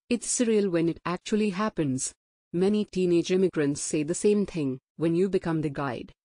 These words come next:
you feel as if you lose your protection." One day, a few months after we arrived, my mom made me a hot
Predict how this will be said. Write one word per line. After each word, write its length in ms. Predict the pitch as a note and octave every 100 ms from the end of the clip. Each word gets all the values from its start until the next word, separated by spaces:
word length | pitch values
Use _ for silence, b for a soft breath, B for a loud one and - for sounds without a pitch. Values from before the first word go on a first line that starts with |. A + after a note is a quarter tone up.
| -
you 100 | A3
feel 320 | - G#3 G#3
as 220 | G3+ F#3
if 160 | F#3+ F#3+
you 120 | F#3+
lose 300 | F#3 G3 G#3+
your 160 | D#3+ D3
protection." 680 | E3+ - F#3 - D3 C3 C#3 _ _ _ -
One 260 | G#3 A#3
day, 320 | F3+ C#3+ C3+ - _
a 100 | D#3
few 260 | - A3 G#3+
months 400 | F3+ C3 C3+ -
after 280 | D#3+ D#3+ E3
we 140 | D#3+
arrived, 580 | D3+ D3 D#3+ C3 B2 - - -
my 180 | F3+ E3+
mom 320 | F3 G3+ F3+
made 220 | E3+ F3
me 100 | F#3
a 80 | F3+
hot 240 | D3+ G3